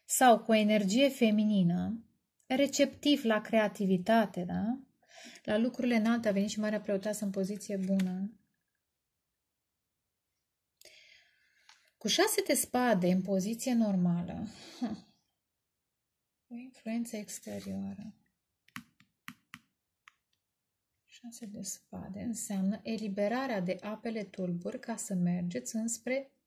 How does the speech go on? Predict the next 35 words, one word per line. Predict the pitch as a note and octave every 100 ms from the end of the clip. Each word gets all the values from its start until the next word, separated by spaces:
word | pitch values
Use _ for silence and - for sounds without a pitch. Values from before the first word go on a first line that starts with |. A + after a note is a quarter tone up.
| -
soare, | - - A3 G3 G3 G3
înspre | A3 A3 - - A3 A3+ - _ _
dragoste, | - G#3 G3 F#3+ G3+ F#3+ G3+ G#3
înspre | G#3 - A3
bucurie. | G#3+ G#3 - A3 G3 F3+ G3 - _ _ _ _ - - - - _ _ _ _ _ _ _ _ _
Acum | - C4+ - C#4+
eu | C4 B3
văd, | B3+ G#3 F3+ - -
vă | G#3
arăt | G#3+ A3
și | A#3 A3+
vouă, | G3+ G3 F3+
doi | F3 G3+
de, | G3+ G3+ G3
doi | A3+
de | C4
bâte, | C4+ G#3 B3 A3+
iar | G3 G#3
alegeri | G3 G3 G3 G3+
și | -
planuri. | G3 - G3 F3 - - _
Pe | -
de | A#3
altă | B3 B3
parte, | A#3+ A#3+ G#3+ G3+
e |
o | A3+
influență | B3 B3 B3 B3
exterioară. | A#3+ - A3+ G#3+ G#3 F3+ G3 G3 - - - - _ -
Pot | C#4+ D#4+
să | D#4 - G3+
văd, | F3 F3 F3 - - - - _
pot | - B3+ C4
să | - G3
văd | F3+ F#3 F#3+ G3